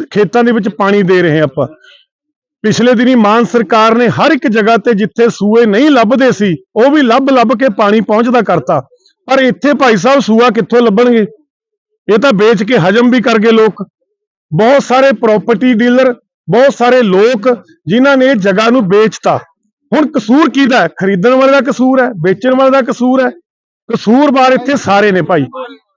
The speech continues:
ਨਗਰ ਕੌਂਸਲ ਦੇ ਅਧਿਕਾਰੀ, ਇੱਕ ਗਾਰ ਤੋਂ ਲੈ ਕੇ ਈਓ ਤੱਕ। ਜਦੋਂ ਜਗ੍ਹਾ ਦਾ ਨਕਸ਼ਾ ਪਾਸ ਹੁੰਦਾ, ਰਜਿਸਟਰੀ ਹੁੰਦੀ ਹੈ, ਤਾਂ ਸਾਰਿਆਂ ਦੀ ਜ਼ਿੰਮੇਵਾਰੀ ਬਣਦੀ ਹੈ ਵੀ ਉਹ ਜਗ੍ਹਾ ਨੂੰ ਚੈੱਕ ਕੀਤਾ ਜਾਵੇ। ਪਰ ਕੀ ਗੱਲ, ਪਿਛਲੇ ਦਸ ਪੰਦਰਾਂ ਸਾਲਾਂ ਤੋਂ ਨਗਰ ਕੌਂਸਲ ਦੇ ਅਧਿਕਾਰੀ ਸੁੱਤੇ ਪਏ ਸੀ?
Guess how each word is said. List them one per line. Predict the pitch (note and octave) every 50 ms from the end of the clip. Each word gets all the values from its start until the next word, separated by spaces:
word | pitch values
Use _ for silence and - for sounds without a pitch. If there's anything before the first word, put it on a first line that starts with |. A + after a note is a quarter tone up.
| _ _ _ -
ਨਗਰ | F3+ G#3 A3+ G#3+ B3 B3+
ਕੌਂਸਲ | G3 A3 A#3 A#3 G#3 - A3 A#3
ਦੇ | B3
ਅਧਿਕਾਰੀ, | B3 G#3 A#3+ - B3 G3+ F#3 F#3+ G#3+ A3+ A#3 - _ _ _ _ _ _ _ _ _ _ _ _ _ _ _ _ - G#3+
ਇੱਕ | B3 F#3 C4
ਗਾਰ | G#3 D#3 G3+ G3 G#3 A3 A#3+ B3+
ਤੋਂ | C4 - C#4+ C4+
ਲੈ | A#3+ A3+ A3+ A#3
ਕੇ | - B3+ C4
ਈਓ | C4 A#3 A3 A3+ A#3 A3+
ਤੱਕ। | F#3 A3 F#3+ B2 A#2 A#2+ B2 - - - _ _ _ -
ਜਦੋਂ | D#3+ G#3+ G#3+ B3+ C4+
ਜਗ੍ਹਾ | A#3+ F3+ A3 G#3 A3+ A#3+
ਦਾ | A#3 B3+
ਨਕਸ਼ਾ | A#3+ A3 G#3 - - - A3+ A#3
ਪਾਸ | - A#3+ A3 G#3+ A3 - -
ਹੁੰਦਾ, | A3+ A3 A3 A3+
ਰਜਿਸਟਰੀ | G#3+ G3+ F#3+ - - A3+ A#3+
ਹੁੰਦੀ | G#3+ G3 G3+ F#3 G3+ G#3+
ਹੈ, | A3+
ਤਾਂ | G3+ - A#3
ਸਾਰਿਆਂ | - - F3 F#3 G#3 B3+ C#4
ਦੀ | C4+
ਜ਼ਿੰਮੇਵਾਰੀ | B3 G3+ G#3 G3 G#3 G#3 G3 G3+ G3+ G#3
ਬਣਦੀ | E3+ F3 F3+ F3 E3+ G3 A3+
ਹੈ | A3+
ਵੀ | A3 A#3+
ਉਹ | A#3
ਜਗ੍ਹਾ | F3 F#3+ F3+ G3+ G#3
ਨੂੰ | A3 G#3+
ਚੈੱਕ | - - G3 F#3+
ਕੀਤਾ | C#3+ - F3+ C3+ - E3+
ਜਾਵੇ। | D#3+ D3 D3 C#3 C3 B2+ C3 - _ _ _ _ _ _ _
ਪਰ | G#3 A#3 B3
ਕੀ | - - A3 B3+ C4+ A#3
ਗੱਲ, | B3 G#3+ F#3 D3 - - _ _ _ _ _ _ -
ਪਿਛਲੇ | A#3 A3+ - - B3+ C4+ B3+
ਦਸ | F#3+ G#3 A3+ A#3 - -
ਪੰਦਰਾਂ | A#3+ B3 A3+ G#3+ A#3+ B3+ B3
ਸਾਲਾਂ | - - F#3+ G3 G#3 A3+ A#3+
ਤੋਂ | A#3+ - A#3+
ਨਗਰ | A3 G3+ G3+ G3 A#3+ A3+
ਕੌਂਸਲ | - A3 G#3+ G3+ - G#3+ G#3+
ਦੇ | A3
ਅਧਿਕਾਰੀ | A3+ G3 G3+ - A3 G3+ G#3+ G#3+
ਸੁੱਤੇ | - - F3+ - - B3+
ਪਏ | A#3+ A#3+ C4+ C4 B3
ਸੀ? | - A#3+ B3+